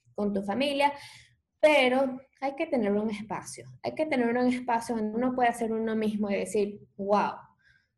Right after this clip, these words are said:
No puedo, <laughs> y lo más cómico es que te vas a encontrar tu mejor amiga, tu mejor amigo que te va a decir, "No, yo tampoco puedo, yo no sé cómo es esto", ¿no? Entonces, este, también compartir un poco eso, eh,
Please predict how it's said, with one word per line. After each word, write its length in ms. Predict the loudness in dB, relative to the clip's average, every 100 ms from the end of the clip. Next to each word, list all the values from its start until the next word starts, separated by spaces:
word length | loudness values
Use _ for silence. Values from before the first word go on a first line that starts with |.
| -2
No 160 | 0 4
puedo, 260 | 6 6 4
<laughs> 60 | -2
y 320 | -8 -4 0
lo 100 | 2
más 200 | 2 0
cómico 460 | 2 2 2 2 0
es 120 | -2
que 180 | -4 -4
te 80 |
vas 120 | -4 -4
a 20 |
encontrar 440 | -4 2 2 2 -4 -20 _ _ _ _ _ -16 -4 -4 -2
tu 100 | -2
mejor 380 | 0 0 2 2
amiga, 440 | 2 0 0 0 0
tu 100 | 0
mejor 340 | 0 2 2
amigo 280 | 4 4 6
que 100 | 2
te 140 | 0 0
va 80 |
a 20 | 0
decir, 440 | 4 2 2 -6 -20 _ _ -2
"No, 80 |
yo 100 | 0
tampoco 360 | 0 0 0 0
puedo, 480 | 0 2 0 -4 -14 _ _ -2
yo 80 | 0
no 120 | 2
sé 280 | 2 2 2
cómo 220 | 0 2
es 260 | 4 2 0
esto", 220 | -6 -6
¿no? 320 | -4 -4 -6 -12 -20 -16 -4
Entonces, 480 | 0 2 2 4 4 4
este, 300 | 0 -2 -2
también 320 | 0 0 0
compartir 500 | 0 0 0 2 2
un 100 | 2
poco 320 | 0 0 0
eso, 460 | 0 0 2 2 2 -2
eh, 500 | -4 0 2 0 -2